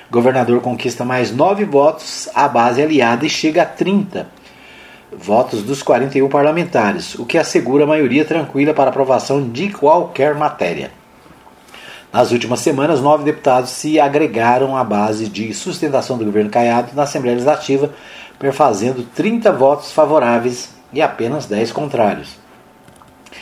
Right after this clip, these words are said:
Em circunstâncias políticas diferentes,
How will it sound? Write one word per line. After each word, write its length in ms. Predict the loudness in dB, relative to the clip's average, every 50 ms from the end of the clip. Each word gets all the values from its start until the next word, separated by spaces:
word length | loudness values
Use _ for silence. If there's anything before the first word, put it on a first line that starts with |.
| -20 -20 -20 -10 -4
Em 120 | -2 -2 0
circunstâncias 640 | 0 -2 -2 -2 -2 -2 -2 -2 -4 -2 -2 -4 -2
políticas 540 | 0 0 2 2 2 0 0 0 0 0
diferentes, 580 | 0 0 2 4 4 4 2 0 -2 -4 -8 -8